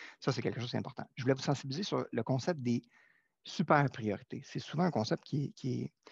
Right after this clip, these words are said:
pas très, euh, bien, euh, connu, mais, euh,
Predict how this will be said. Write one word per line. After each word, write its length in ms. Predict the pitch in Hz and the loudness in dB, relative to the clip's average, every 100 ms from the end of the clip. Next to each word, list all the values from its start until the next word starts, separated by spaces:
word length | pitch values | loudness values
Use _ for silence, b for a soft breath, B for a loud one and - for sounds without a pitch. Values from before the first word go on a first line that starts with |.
| b b b b - | b b b b 4
pas 100 | 165 | 4
très, 400 | - 139 131 - | 4 6 6 4
euh, 200 | 104 101 | 0 0
bien, 360 | 110 120 127 135 | 4 4 6 2
euh, 480 | 101 98 95 87 90 50 50 50 - | 0 -2 -2 -4 -6 -8 -8 -10 -2
connu, 400 | - 120 131 208 B B B B | 2 4 4 2 B B B B
mais, 420 | 131 139 180 208 - | 6 8 10 8 4
euh, 420 | 117 110 107 107 | 2 4 4 0